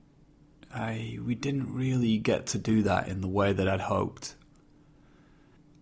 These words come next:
Yeah, you know, I, I, I, like, listen back to this conversation, and it's beautiful. It's really a beautiful conversation. And I also feel regret. You know, at the end of this conversation, I say,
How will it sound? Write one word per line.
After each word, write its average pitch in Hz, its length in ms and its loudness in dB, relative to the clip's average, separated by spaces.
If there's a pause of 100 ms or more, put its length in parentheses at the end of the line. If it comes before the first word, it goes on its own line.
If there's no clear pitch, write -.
(120)
Yeah, 117 420 4
you 110 100 -4
know, 113 100 4
I, 110 200 6
I, 113 180 2
I, 117 180 4
like, 110 320 4
listen 113 360 2
back 110 320 8
to - 100 -8
this 120 160 -2
conversation, 104 680 0
and 101 120 2
it's 95 160 0
beautiful. 104 720 2
It's - 240 -6
really 104 360 2
a 95 60 0
beautiful 98 500 0
conversation. 95 840 -2 (920)
And 107 240 4
I 101 80 6
also 98 340 2
feel 95 300 -2
regret. 92 560 -2
You 92 80 -10
know, 95 80 -2
at 92 80 -6
the 101 160 0
end 110 260 4
of 101 80 -4
this 101 140 -2
conversation, 101 760 0
I 95 100 -2
say, 92 500 0